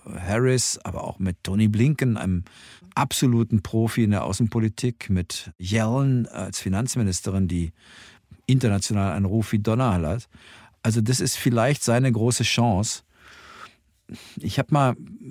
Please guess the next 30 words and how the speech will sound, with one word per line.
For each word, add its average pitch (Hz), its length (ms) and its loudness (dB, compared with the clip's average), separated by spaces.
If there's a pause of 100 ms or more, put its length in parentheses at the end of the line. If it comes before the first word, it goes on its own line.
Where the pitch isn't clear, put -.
gesagt, 120 320 0
es 113 80 -4
ist 123 100 -4
ja 135 100 0
irgendwie 127 300 0
so 123 360 2 (360)
eine 110 200 0
Lage 107 300 0
in 120 60 4
Amerika, 117 420 2
dass 110 380 -2 (380)
durch 101 160 -4
die 123 100 0
Mitte 120 200 2
der 123 100 2
Gesellschaft 113 440 0
ein 104 100 -2
reißender 104 460 0
Strom 135 380 0
geht. 95 340 0 (920)
Und 110 60 2
jetzt 113 180 2 (260)
braucht 127 280 0
Amerika 123 460 2
einen 107 140 -2
Präsidenten, 120 680 0
der 120 180 0
Übergänge 82 580 0
findet 73 600 -4
durch 82 180 -4